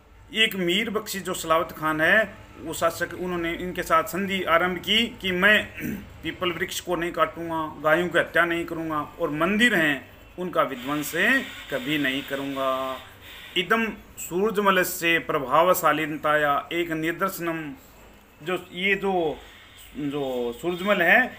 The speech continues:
इनकी प्रभावशीलता ही थी, उसी का एक उदाहरण है कि उनके, उनसे भय के कारण है उन्होंने ये कार्य करना छोड़ दिया, नहीं तो पीपलों को काटना, गायों की हत्या करना और मंदिरों का विध्वंस करना,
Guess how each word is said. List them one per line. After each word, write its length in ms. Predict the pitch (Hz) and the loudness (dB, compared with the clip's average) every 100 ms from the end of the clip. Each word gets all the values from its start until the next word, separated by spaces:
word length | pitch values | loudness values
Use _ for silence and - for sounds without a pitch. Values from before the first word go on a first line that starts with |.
| - | -8
इनकी 260 | 220 208 208 | -6 0 0
प्रभावशीलता 1300 | 202 156 135 135 202 208 190 190 98 - 180 - 170 | 0 0 2 4 4 4 0 0 -4 -4 -2 2 2
ही 140 | 160 | 2
थी, 380 | - 190 240 - - - - - - - - - - - | 0 0 0 -4 -14 -20 -20 -20 -20 -20 -20 -20 -20 -12
उसी 220 | 180 - 233 | -8 -4 2
का 120 | 208 | 4
एक 300 | 185 180 - | 4 2 -2
उदाहरण 380 | 143 131 156 151 | -2 0 4 6
है 280 | 185 226 - - - | 6 4 -2 -18 -10
कि 100 | 185 | -6
उनके, 400 | 208 208 196 175 139 - - - - | -4 -2 0 -2 -4 -18 -20 -20 -14
उनसे 300 | 214 214 190 | -10 -4 -2
भय 320 | 139 131 156 208 | -2 2 4 4
के 160 | 202 | 2
कारण 360 | 160 151 151 151 | 2 2 2 4
है 300 | 208 226 - | 2 2 -4
उन्होंने 280 | 180 175 151 | -2 0 0
ये 80 | 151 | 0
कार्य 640 | 147 139 147 170 208 208 - - | 2 2 2 2 2 0 -10 -6
करना 240 | 151 156 | -2 -2
छोड़ 200 | 147 143 | -2 -6
दिया, 160 | 139 147 | -4 -2
नहीं 180 | 147 | -2
तो 200 | 147 170 | -2 -2
पीपलों 480 | 160 170 170 175 175 | -2 -4 -4 -4 -4
को 120 | 160 | -4
काटना, 760 | 160 156 151 160 160 151 139 - | -2 0 -2 -2 0 0 -4 -2
गायों 280 | 151 165 170 | 0 2 0
की 120 | 156 | -2
हत्या 260 | 135 - 160 | -4 0 0
करना 600 | 160 156 165 156 143 - | 0 0 2 2 0 -6
और 80 | 160 | -4
मंदिरों 400 | 147 170 180 190 | -2 -2 -2 -2
का 60 | 165 | -4
विध्वंस 420 | 139 135 165 - | -4 -6 -6 -4
करना, 560 | 151 151 180 220 - | -4 0 2 0 -4